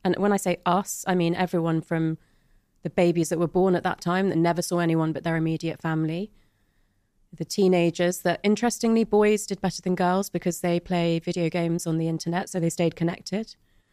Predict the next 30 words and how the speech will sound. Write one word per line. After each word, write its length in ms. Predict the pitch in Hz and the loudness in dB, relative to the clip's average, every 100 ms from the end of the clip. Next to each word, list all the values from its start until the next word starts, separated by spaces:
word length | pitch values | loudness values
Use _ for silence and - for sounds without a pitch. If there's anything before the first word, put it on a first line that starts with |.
| _ _ _ _ _ - | _ _ _ _ _ 0
You 100 | 185 | 2
know, 60 | |
the 260 | 160 170 165 - - | 2 0 -2 -8 -4
older 260 | - 196 190 | 2 4 4
people 300 | - 185 180 | 0 -2 0
that 140 | 180 - | -2 0
were 80 | |
isolated, 640 | 180 175 185 175 175 175 170 | 0 0 0 -2 0 -2 -4
the 60 | |
people 280 | - 170 - | -6 -6 -4
that, 220 | 156 170 - | -2 -4 -4
like, 200 | 165 - | -8 -4
lost 280 | 185 170 - | -2 -2 -2
loved 200 | 170 - | -4 -2
ones, 200 | 165 165 | -4 -4
et 80 | - | -4
cetera. 340 | 180 - 170 | -6 -4 -2
Like, 240 | 175 - _ _ _ - | -2 -4 _ _ _ -4
there's 140 | 208 | -4
so 260 | - 247 220 | 2 4 6
many 220 | 202 175 | 6 4
things. 280 | 170 156 160 | 2 -4 -4
I 80 | |
could 160 | 165 - | -6 -4
say 140 | 190 175 | -2 2
more 160 | 165 | 0
things 280 | 156 147 151 | 0 -4 -4
than 160 | 151 147 | -2 -2
that. 240 | 139 - _ _ _ - - _ _ | -4 -6 _ _ _ -20 -20 _ _
We, 420 | - 220 240 233 | -2 4 4 4